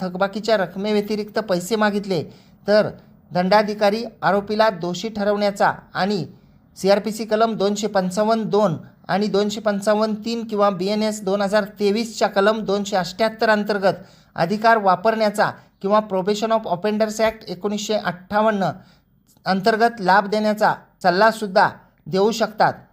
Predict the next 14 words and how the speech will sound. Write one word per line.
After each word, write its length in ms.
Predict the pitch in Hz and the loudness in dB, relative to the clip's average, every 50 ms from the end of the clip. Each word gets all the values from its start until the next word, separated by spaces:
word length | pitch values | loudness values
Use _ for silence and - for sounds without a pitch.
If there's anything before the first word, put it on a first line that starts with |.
| _ _ - | _ _ -8
असेही 300 | 156 160 196 226 233 233 | -6 -4 -2 -2 -2 0
त्यामध्ये 440 | 226 220 208 208 214 214 214 233 | 4 4 4 6 4 4 2 2
नमूद 320 | 233 214 185 190 208 208 202 | 0 0 0 -2 -2 -2 -2
करण्यात 340 | 208 214 202 208 208 208 208 | -2 0 0 0 0 0 2
आलेले 220 | 196 196 196 202 | 0 2 4 4
आहे. 220 | 190 180 160 131 - - - _ _ _ _ _ | 4 4 2 0 -4 -10 -16 _ _ _ _ _
आणि 340 | - 180 196 208 208 170 127 120 - - _ _ _ _ - - | 0 2 2 2 0 -2 -4 -8 -12 -20 _ _ _ _ -14 -4
वरील 340 | 143 165 190 208 240 233 226 | 0 2 2 4 2 0 -2
सर्व 320 | 226 - 220 220 214 226 | -2 0 0 2 2 2
निष्कर्ष 520 | 220 208 175 160 - - 233 220 208 220 220 | 0 0 -2 -2 -2 -2 -2 -2 -2 -2 -2
नोंदवून 480 | 214 214 214 208 202 202 196 170 143 123 - - _ _ - | 0 0 0 0 0 0 0 0 -2 -4 -10 -16 _ _ -4
अशा 220 | 160 165 - 226 | -2 2 2 2
प्रकारे 460 | 226 233 226 220 233 220 214 202 165 - - - - _ _ _ _ _ | 4 4 2 2 4 4 4 2 0 -4 -8 -14 -20 _ _ _ _ _
माननीय 460 | 143 160 175 185 202 220 226 196 151 | -4 -2 -2 0 0 0 0 0 0